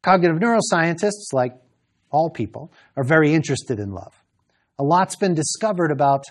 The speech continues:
love circuits in the brain. And in the process, I think, a better understanding of just what love means to humans. Want to love something?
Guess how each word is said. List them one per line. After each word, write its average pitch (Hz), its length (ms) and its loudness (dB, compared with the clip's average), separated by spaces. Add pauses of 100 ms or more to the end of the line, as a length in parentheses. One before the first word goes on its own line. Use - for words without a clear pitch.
(160)
love 170 260 0
circuits - 720 -6
in 131 140 -2
the 120 80 -4
brain. 101 380 -12 (200)
And 147 100 -2
in 156 60 0
the 156 60 -2
process, 208 500 0
I 151 80 2
think, 156 240 -2
a 135 220 2 (280)
better 208 280 4
understanding 165 680 0
of 123 100 -4
just 185 320 -2
what 160 220 -2
love 135 300 2
means 135 540 -4
to 123 120 -6
humans. - 480 -10 (1600)
Want 156 140 2
to 165 40 2
love 170 220 4
something? 269 480 -4